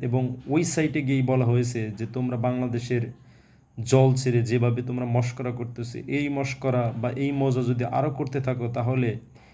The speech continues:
এই চ্যানেলটিকে ধ্বংস করে দেওয়া হবে।" অর্থাৎ ইতিমধ্যেই যে মিনি স্কেলের যুদ্ধ, মিনি স্কেলের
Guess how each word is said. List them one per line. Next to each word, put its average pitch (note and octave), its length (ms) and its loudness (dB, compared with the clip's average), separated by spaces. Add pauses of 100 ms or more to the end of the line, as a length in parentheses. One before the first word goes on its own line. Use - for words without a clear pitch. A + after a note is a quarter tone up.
(100)
এই C#3 140 0
চ্যানেলটিকে C3 560 2
ধ্বংস B2 380 4
করে A#2+ 220 -2
দেওয়া G#2 180 -6
হবে।" G#2 180 -8 (1300)
অর্থাৎ D3 440 -2
ইতিমধ্যেই C#3+ 880 -2 (160)
যে A#2+ 440 4 (260)
মিনি D3 320 4
স্কেলের D3 460 -2
যুদ্ধ, B2 400 -2
মিনি B2+ 340 -2
স্কেলের C3 540 -2